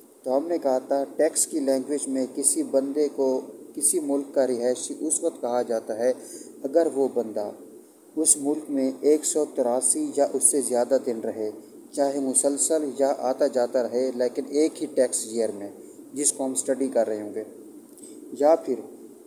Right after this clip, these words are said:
जिस tax year को हम study कर रहे हों, उस tax year में एक सौ बीस दिन रहा हो और इससे पिछले चार सालों में वो मजमूई तौर पर, मुसलसल या मजमूई तौर पर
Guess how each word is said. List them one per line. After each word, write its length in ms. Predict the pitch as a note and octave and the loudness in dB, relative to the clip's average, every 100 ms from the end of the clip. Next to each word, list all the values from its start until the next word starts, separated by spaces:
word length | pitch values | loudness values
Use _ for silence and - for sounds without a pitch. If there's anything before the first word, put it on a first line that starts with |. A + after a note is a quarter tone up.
| B2+ | -2
जिस 240 | D#3+ - | -2 2
tax 260 | D#3+ D3 D3 | 0 0 0
year 120 | C#3+ | 0
को 100 | C3+ | 0
हम 100 | C3+ | -4
study 340 | B2+ - D3 E3 | -4 -2 0 2
कर 220 | - B2 | 4 4
रहे 120 | A#2+ | 4
हों, 160 | A2+ B2+ - - - - | -2 -4 -8 -16 -12 -4
उस 220 | E3 - | -2 0
tax 240 | D#3 C#3+ - | 2 2 2
year 140 | C#3 C#3 | 2 2
में 160 | C#3+ | -2
एक 280 | C3+ C3 C3+ | 0 2 2
सौ 140 | - C3+ - | 0 -4 -2
बीस 240 | C3 C3+ | 2 4
दिन 160 | E3+ D3 | 4 2
रहा 200 | D3+ D#3 | 4 4
हो 220 | C3+ D3+ D3+ - - - C#3+ | 4 0 0 -8 -18 -4 4
और 280 | D#3+ B2 A2+ - | 6 4 0 -6
इससे 260 | - - E3 D3 | 2 4 2 0
पिछले 440 | D3+ - E3+ E3+ D#3+ - - - | -4 -2 0 0 -2 -8 -18 -6
चार 240 | D3+ D#3 F3 | 0 2 2
सालों 340 | - C3+ B2+ | 2 0 -2
में 340 | B2 B2 B2+ A#2 | -4 -4 -4 2
वो 140 | C3+ D3 C#3+ - - - C3+ | 4 4 2 -10 -20 -10 -4
मजमूई 420 | C3+ B2 C#3+ F3+ - | -4 -2 -2 -2 2
तौर 200 | D3 C3+ - | 4 4 2
पर, 220 | C3 C3 - | 0 0 -4
मुसलसल 600 | B2 - D3 C#3+ F3 C#3+ | -2 0 4 4 2 4
या 120 | D3+ D#3 | 2 2
मजमूई 340 | C3+ B2+ C3 | 0 -2 -2
तौर 280 | C3 B2 A#2 | 2 0 2
पर 120 | C3+ | 0